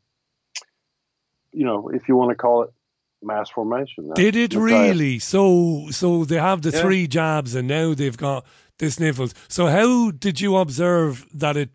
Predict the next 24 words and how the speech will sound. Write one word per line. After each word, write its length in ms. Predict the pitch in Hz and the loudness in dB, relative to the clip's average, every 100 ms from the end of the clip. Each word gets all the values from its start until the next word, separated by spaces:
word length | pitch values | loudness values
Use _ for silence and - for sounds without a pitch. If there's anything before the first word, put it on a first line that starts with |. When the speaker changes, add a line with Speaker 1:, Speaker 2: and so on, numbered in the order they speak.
| _ | _
Speaker 2:
wakened 540 | 151 165 165 - 147 | -4 -2 -2 -2 -4
them 160 | 131 147 | -2 -4
slightly 400 | - 151 135 123 | -2 -2 -2 -6
from 220 | 127 139 | -4 -4
their 140 | 131 123 | -4 -4
trance? 320 | 139 131 127 - _ | -4 -4 -6 -14 _
What 240 | 160 185 | 0 0
did 180 | - 175 | -2 -2
they 160 | 165 160 | -2 -2
say 360 | - 165 165 | -4 -4 -2
about 360 | 131 104 87 95 | -4 -6 -12 -14
it? 160 | - - _ _ _ _ _ _ _ _ | -20 -20 _ _ _ _ _ _ _ _
Speaker 1:
Well, 580 | 101 95 98 101 104 92 - | -4 -2 2 2 2 -2 -2
after 420 | 107 107 - 127 | 0 0 -4 -6
the 180 | 117 131 | -4 -6
fourth 580 | - - 135 147 143 | -6 -2 2 2 0
home 420 | - 139 127 123 107 | -10 -8 -6 -6 -10
test 680 | - 127 85 71 - - - _ _ _ _ _ _ _ | -12 -8 -8 -10 -14 -18 -20 _ _ _ _ _ _ _
with 200 | - 95 | -12 -10
their 180 | 82 101 | -6 -6
sniffles 640 | 98 - 139 113 65 62 - - | -6 -2 0 0 -8 -14 -18 -12
and 360 | 101 95 92 | -8 -6 -8
three 500 | - - 117 120 120 | -8 0 4 4 4
negatives 720 | 123 123 95 65 64 - - | 4 2 0 -6 -12 -16 -20